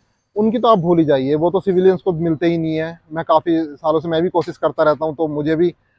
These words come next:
stay का प-, permission अभी तक नहीं मिल पाई है। तो भाई वहाँ पे बिल्कुल भी tourist culture नहीं है, tourist के लिए नहीं है। जितने भी forest रेस्ट house है राजा जी में,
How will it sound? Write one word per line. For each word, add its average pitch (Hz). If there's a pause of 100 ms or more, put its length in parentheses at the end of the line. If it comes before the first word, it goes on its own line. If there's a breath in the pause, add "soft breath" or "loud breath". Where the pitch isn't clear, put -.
(200)
stay 170
का 175
प-, 160
permission 175
अभी 170
तक 175
नहीं 170
मिल 175
पाई 147
है। 147 (600)
तो 196
भाई 180
वहाँ 180
पे 196
बिल्कुल 180
भी 196
tourist 180
culture 175
नहीं 160
है, 175
tourist 160
के 175
लिए 165
नहीं 156
है। 170 (340)
जितने 165
भी 170
forest 165
रेस्ट 165
house 160
है 170
राजा 156
जी 156
में, 156